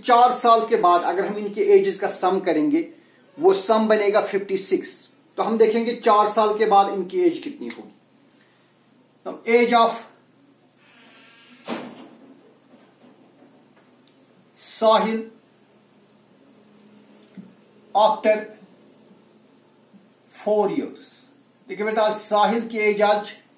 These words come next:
पांच एक्स है, तो चार साल के बाद उसकी एज होगी फ़ाइव एक्स प्लस फ़ोर ईयर। जैसे अगर आप में से किसी की एज आज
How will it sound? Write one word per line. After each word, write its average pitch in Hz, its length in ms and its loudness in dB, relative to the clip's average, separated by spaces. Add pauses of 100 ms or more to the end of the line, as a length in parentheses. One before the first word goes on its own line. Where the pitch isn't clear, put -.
पांच 202 300 0
एक्स - 260 -6
है, - 60 -18 (880)
तो 180 80 -2
चार 233 320 2
साल 208 300 0
के 226 100 -2
बाद 208 300 0
उसकी 190 300 -6
एज 196 220 0
होगी 185 260 -4 (960)
फ़ाइव 202 320 0
एक्स - 280 -4
प्लस 165 320 -8 (480)
फ़ोर - 360 -8
ईयर। - 300 -20
जैसे 170 240 -6
अगर 202 220 -2
आप 196 300 0
में 208 80 -4
से 214 120 -8
किसी 202 340 -12
की 220 160 -14 (120)
एज 196 180 2
आज 196 240 4